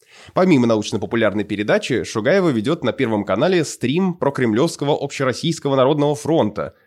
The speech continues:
для военных, их семей и тех, кто сам хочет помочь. Официально его запустили для того, чтобы, цитата, «решать проблемные вопросы наших военных, а также их семей, начали в прямом эфире». Конец цитаты.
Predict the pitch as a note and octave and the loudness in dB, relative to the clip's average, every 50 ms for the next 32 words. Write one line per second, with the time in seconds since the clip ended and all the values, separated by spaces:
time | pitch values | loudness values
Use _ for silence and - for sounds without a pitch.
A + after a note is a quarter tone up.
0 | _ _ - G2+ G#2+ G#2+ F2+ E2+ D#2+ E2+ A#2 F3+ G#3 G#3 G#3 G3 D#3 A2+ G2 - | _ _ -4 0 0 2 2 0 -2 0 0 2 2 2 2 0 0 -4 -4 -4
1 | - A2 G2 A2+ D3+ E3+ F3 D#3+ - _ _ _ _ - A2+ G2 - A#2+ C#3+ D#3+ | -6 -4 -2 2 2 2 2 0 -4 _ _ _ _ -8 -8 -4 0 2 2 2
2 | D#3 - - - B2 A#2+ - - - - A2+ A2+ A2 - A#2+ G#2+ - A2 - - | 0 -4 -4 -2 -2 -2 -2 -4 -2 0 0 0 0 0 -2 -2 -2 -4 -2 0
3 | A2+ C#3 D#3 A2+ - - - - _ _ _ _ _ _ _ _ _ _ _ _ | 2 2 2 0 0 -4 -12 -18 _ _ _ _ _ _ _ _ _ _ _ _
4 | - _ _ A#2+ A#2 B2+ A#2 - F#3+ G#3 G#3 F#3+ E3+ D#3+ D3+ C#3 A#2 A#2 A2+ - | -20 _ _ -4 -2 -2 -2 0 2 2 4 4 4 4 2 0 -2 -4 -8 -4
5 | - G#3+ G3 F3 B2 A#2 A2+ A2 G#2+ B2 F3+ F3+ - F3 D3+ D3+ D3 D3 D3+ C3 | -2 0 0 2 0 0 0 0 2 2 0 0 0 -2 0 0 -2 -2 -2 0
6 | C#3+ C#3 C3+ C3+ C3 B2 - - A#2 B2 C3+ B2+ - D3 B2 G2+ - - A2 A2 | 0 0 2 2 0 0 0 0 -2 -2 -2 -2 0 0 0 0 0 -2 -2 -2
7 | A2 A#2 A2+ A2+ A2+ A2 G#2+ G#2+ G2+ A2 G#2+ - - A#2+ A#2+ G#2+ - A2 G#2+ G#2+ | 0 0 0 2 2 2 2 2 0 0 -2 -2 -2 -2 -2 -2 0 0 0 0
8 | G2 - G#2+ - - G#2 G#2 G2 G#2+ A#2+ A2+ G#2+ G2+ G2+ A2 G2+ - G#2 G#2+ G2 | 0 -2 -6 -6 -2 -2 -2 0 0 0 2 0 0 0 -2 -2 -2 -4 -4 -2
9 | G2+ G#2+ G#2 - - G#2+ G#2+ D3+ G3+ G#3 F#2+ - - - _ - F2 G2+ B2 D3 | -4 -4 -4 -4 -4 0 2 2 2 2 0 -4 -8 -16 _ -4 0 0 0 0
10 | C#3+ - A#2+ B2 A#2+ - - G#2 G#2 G#2 G#2 G#2 G2 F#2 - - A2 A2+ G2 F#2+ | 0 -2 -2 -2 -2 -2 -2 -2 0 0 0 0 -2 -4 -4 -4 -4 -2 -2 -6
11 | - - - F2+ F#2+ F2 - - - D#2+ F#2 E2 - C2 - | -6 -4 -4 -2 -2 -4 -6 -10 -6 -4 -4 -4 -4 -8 -12